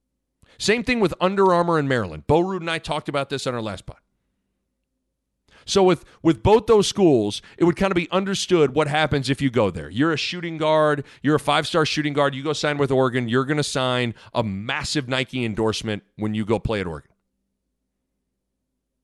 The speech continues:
Or, I mean, hell, even think about Nebraska. They just raised a hundred and fifty-five million dollars for this facility from boosters, right? Like, the mo-, money's gotta come from somewhere. And I get there are tax,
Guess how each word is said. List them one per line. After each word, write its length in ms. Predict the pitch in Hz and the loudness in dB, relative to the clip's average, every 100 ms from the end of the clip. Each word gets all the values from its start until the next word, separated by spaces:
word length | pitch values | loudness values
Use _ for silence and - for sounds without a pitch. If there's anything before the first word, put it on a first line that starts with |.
| _ _ _ _ _ _ _ _ _ _ _ _ _ _ _ _ _ - | _ _ _ _ _ _ _ _ _ _ _ _ _ _ _ _ _ 2
Or, 220 | 208 - | 2 4
I 40 | |
mean, 120 | 180 165 | 2 4
hell, 180 | 208 165 | 2 2
even 180 | 185 185 | 0 2
think 200 | 170 160 | 0 0
about 180 | 170 | 0
Nebraska. 440 | 180 233 220 - 78 | 0 0 0 -4 -4
They 100 | 123 | -2
just 220 | 147 208 | 0 0
raised 240 | 185 185 143 | 2 2 0
a 40 | |
hundred 220 | 147 190 | -2 -2
and 120 | 226 - | -4 -2
fifty-five 500 | 185 196 180 175 160 | -2 0 0 0 2
million 240 | 156 151 | 0 0
dollars 380 | 135 135 135 - | 0 2 0 -2
for 120 | 131 | -4
this 160 | 117 - | -4 -6
facility 540 | 110 - 170 120 113 | -6 0 2 2 0
from 400 | - 92 107 143 _ | -2 -6 -6 -8 _
boosters, 560 | 277 330 - - - - _ _ _ | 2 2 0 -12 -18 -20 _ _ _
right? 180 | 147 196 | -2 0
Like, 140 | 165 | -2
the 60 | 139 | 0
mo-, 140 | 175 | -2
money's 240 | 196 247 202 | -2 -2 -2
gotta 120 | 190 | -2
come 160 | 202 165 | -2 -6
from 80 | |
somewhere. 280 | - 170 - _ _ _ _ - - | -4 -4 -4 _ _ _ _ -12 -2
And 100 | 220 | 0
I 40 | |
get 160 | 240 - | 0 2
there 120 | 175 | 0
are 40 | |
tax, 360 | - - 180 | 0 -4 -4